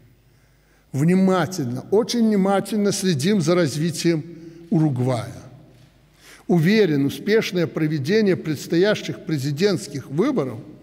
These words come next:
в октябре этого года приумножит существующее достижение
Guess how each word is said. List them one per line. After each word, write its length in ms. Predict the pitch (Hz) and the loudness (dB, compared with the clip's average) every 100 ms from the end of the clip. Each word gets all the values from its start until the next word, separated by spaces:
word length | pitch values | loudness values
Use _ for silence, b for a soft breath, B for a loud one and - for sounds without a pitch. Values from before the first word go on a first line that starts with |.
| B B | B B
в 140 | 131 160 | -2 -2
октябре 440 | - 220 190 196 | 0 0 2 2
этого 440 | 165 160 - 156 | 0 -4 -2 0
года 360 | 131 147 113 117 - B B B B B | 0 0 -2 -8 -14 B B B B B
приумножит 760 | 208 269 294 254 220 156 175 - - - - - B B B B _ - | 2 4 6 6 4 4 0 -4 -14 -18 -20 -20 B B B B _ -8
существующее 960 | - 202 - 214 - 202 190 - 180 | 0 0 2 0 2 2 2 2 0
достижение 880 | 151 165 - 175 131 196 208 202 170 | 2 0 -2 -2 2 2 2 0 -2